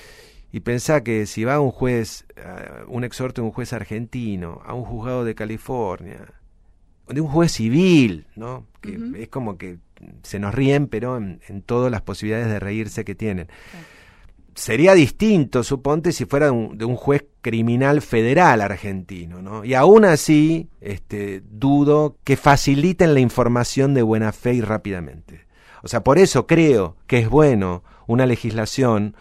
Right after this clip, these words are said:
Speaker 1: o una modificación del Código Procesal Penal, sobre todo, y del civil sería fantástico también, que obligue a las compañías tecnológicas a colaborar con los, con la justicia argentina en forma inmediata.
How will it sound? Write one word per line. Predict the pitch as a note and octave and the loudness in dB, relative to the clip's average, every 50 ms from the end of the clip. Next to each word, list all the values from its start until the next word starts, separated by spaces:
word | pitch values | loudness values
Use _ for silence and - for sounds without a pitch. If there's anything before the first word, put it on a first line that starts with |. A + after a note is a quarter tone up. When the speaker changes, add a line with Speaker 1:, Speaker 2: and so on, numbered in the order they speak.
| - - - | -20 -12 -4
Speaker 1:
o | - G#2+ | 0 2
una | A#2+ C3+ C#3+ | 2 4 4
modificación | C3+ B2+ A#2+ A#2 G#2 A#2+ G#2+ A2 A2 - C#3+ C3+ | 2 2 2 0 -2 -4 -4 -4 -2 -2 -2 -2
del | C3 G#2 | -2 -2
Código | G2 B2 B2+ A#2+ | -2 -4 -2 -2
Procesal | - A2+ G2+ - A#2+ A#2 | -4 -6 -6 -6 -8 -6
Penal, | - A#2 G#2+ A2 A2+ A2 G2+ F#2 F#2 E2+ _ _ _ _ _ _ - _ - | -4 -4 -2 -2 -2 -4 -4 -6 -10 -14 _ _ _ _ _ _ -20 _ -16
sobre | - - G2 F2+ F2+ F#2+ F2+ | -8 -4 -4 -2 -2 -4 -4
todo, | - - G#2+ G#2 F#2+ F2+ F2 E2+ F2 F2 - _ - | -2 0 2 2 2 0 -2 -4 -8 -12 -18 _ -12
y | A2+ F#2+ | -10 -8
del | F2 E2+ | -8 -8
civil | D#2+ - F2 F#2 G2+ F#2+ | -10 -8 -6 -6 -6 -4
sería | - F#2 F2+ F#2 F2+ | -6 -6 -6 -6 -4
fantástico | - F#2 F#2+ - F#2+ - G2+ G#2 G#2+ | -4 -4 -4 -4 -6 -4 -4 -4 -2
también, | - A#2+ B2+ D#3 F3+ F3+ D#3+ D3 - _ _ _ _ _ _ _ _ | -2 0 2 4 4 2 2 -2 -6 _ _ _ _ _ _ _ _
que | - B2 B2+ | 0 2 4
obligue | B2+ C3 C3 E3 F3+ G#3 G3 E3+ A#2+ A2 G#2 | 4 6 6 6 6 4 4 4 2 2 2
a | G#2 | 0
las | G#2 G2+ | 0 -2
compañías | - B2 A2 - B2 B2+ D3 D3+ C3+ | -2 -4 -2 -2 -2 -2 0 -2 -2
tecnológicas | - C3 A2 A2+ A2+ A#2+ C3+ D3 C#3 A#2 - A2+ G2+ E2 A2 A2 A2+ - - - - _ _ - | -2 -2 -2 -2 -2 0 0 0 0 -2 -4 -8 -10 -8 -8 -8 -8 -10 -14 -20 -20 _ _ -6
a | - A#2 A2+ | -4 -4 -4
colaborar | - - E3 F3 E3 D#3 C#3+ C3+ C3 C#3 D3 D3+ C3+ A#2 A2 - | 0 2 4 6 6 6 6 6 6 4 4 4 2 2 0 -2
con | A2+ G#2+ G#2+ | -4 -2 -2
los, | A2 A2+ G#2+ - | -2 -4 -4 -6
con | - A2 G#2+ | -4 -4 -4
la | G#2+ G2+ | -4 -4
justicia | - A2 G#2+ - D3 C3+ - D3 | -6 -8 -8 -6 -6 -4 -4 -4
argentina | A#2+ - B2+ A#2+ C#3 D3 C#3+ | -4 -4 -4 -4 -2 -2 -2
en | B2+ | 0
forma | - D3 D3+ E3+ | 0 0 2 2
inmediata. | D#3+ C3 B2+ A#2 A#2 A2+ G#2+ F#2 F2+ - - - F2+ F2+ - - _ | 2 2 2 2 2 0 0 -2 -4 -8 -10 -16 -18 -18 -18 -20 _